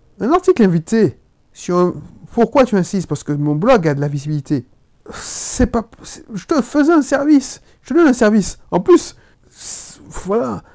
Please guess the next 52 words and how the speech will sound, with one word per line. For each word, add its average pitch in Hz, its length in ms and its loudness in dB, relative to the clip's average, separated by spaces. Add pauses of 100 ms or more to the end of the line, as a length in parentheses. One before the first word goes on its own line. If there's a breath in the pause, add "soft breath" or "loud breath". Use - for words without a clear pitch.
cinquante-sept 233 580 0
euros, 254 280 2
je - 80 -6
t'aurais 190 200 0
donné, 190 260 -2 (200)
t'aurais 220 300 -2
donné 180 420 -2
un 170 140 -4
service, 180 520 -4
c'est-à-dire, 175 340 -4 (340 soft breath)
je - 80 -6
lui 175 80 -2
pro-, - 180 -16 (220)
à 175 140 -4
l'époque, 185 320 0
je 165 100 0
cherchais 190 340 -6
des 196 100 0
partenaires. 170 520 -8 (280 soft breath)
Tu - 80 -20
te 190 100 -2
souviens 269 240 0
quand 190 120 -2
je 165 140 -2
cherchais 170 400 -4
à 185 60 4
avoir 160 180 0
des 156 120 -2
partenaires, 160 580 -4 (340 soft breath)
euh, 143 160 -4 (400)
alors - 160 -16
c'est 131 180 -10
pas - 180 -12
si, - 360 -20 (320 soft breath)
alors - 180 -16
c'est, - 320 -18
je 135 60 -2
sais 127 140 -4
pas 180 100 0
s'il 156 220 -6
y 135 60 2
a 131 60 0
un 147 200 0
an, 160 140 0
deux 147 220 0
ans. 147 160 -4 (440)
Ben, « 220 140 4 (460)
Oui, 277 280 -6
non, 269 340 -2
non, 262 420 2
ça 247 160 -2
m'intéresse. » 233 380 -2